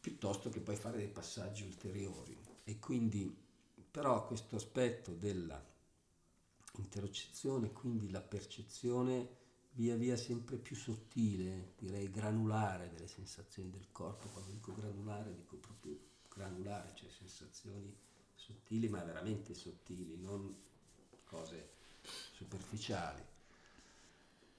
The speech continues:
E quindi questa sensazione sempre più forte del momento presente e quindi del, mm, diciamo, annullare proprio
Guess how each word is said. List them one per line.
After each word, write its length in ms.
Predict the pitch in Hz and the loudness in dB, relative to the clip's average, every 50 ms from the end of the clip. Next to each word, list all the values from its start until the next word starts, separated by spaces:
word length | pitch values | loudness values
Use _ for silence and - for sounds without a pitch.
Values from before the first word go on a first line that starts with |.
| - - - _ - - _ _ _ _ _ _ _ - - | -20 -20 -20 _ -20 -20 _ _ _ _ _ _ _ -6 -4
E 140 | - 107 - | -2 -2 0
quindi 300 | - - 139 139 127 110 | 2 4 4 4 6 6
questa 240 | 120 110 107 120 | 6 4 6 4
sensazione 560 | 113 113 123 113 110 - 127 - - 151 143 135 | 4 4 4 4 2 0 -2 0 2 4 4 6
sempre 320 | - - 143 135 135 135 120 | 6 6 4 4 4 2 0
più 140 | - 123 110 | 0 0 -2
forte 560 | - - 135 131 127 123 123 - - 120 107 | 0 4 6 8 8 8 6 4 2 0 4
del 200 | 107 120 120 120 | 6 6 8 8
momento 540 | 120 113 113 113 117 123 123 120 117 - 113 | 6 6 6 8 8 8 8 8 6 2 0
presente 880 | 110 113 110 104 107 120 117 110 104 98 - - - 104 98 104 110 90 | 2 4 4 6 6 8 8 8 8 6 4 0 -2 0 2 2 2 2
e 60 | - | 0
quindi 440 | - - 131 127 127 127 123 113 110 | -2 -2 -2 -2 -2 -2 -2 0 2
del, 200 | 110 113 113 120 | 2 4 4 4
mm, 1300 | 123 123 120 123 123 123 123 123 120 120 123 123 120 123 120 120 117 117 120 120 120 120 117 120 120 113 | 4 4 4 6 6 6 6 6 4 4 2 2 2 2 0 0 0 0 0 0 0 0 0 0 -2 -2
diciamo, 840 | 113 110 107 - - - 123 120 120 120 120 120 120 117 113 113 110 - - - - - - - | -4 -4 -6 -4 -2 -2 0 0 2 2 2 2 2 2 2 0 -4 -8 -14 -18 -20 -16 -8 -2
annullare 720 | 120 120 120 120 120 117 120 127 131 131 127 113 104 101 95 | 0 2 4 4 6 6 8 8 10 10 10 8 8 6 2
proprio 760 | - - 113 104 101 - - 113 101 101 101 - - - | 0 0 0 0 0 0 0 2 2 2 2 0 -4 -8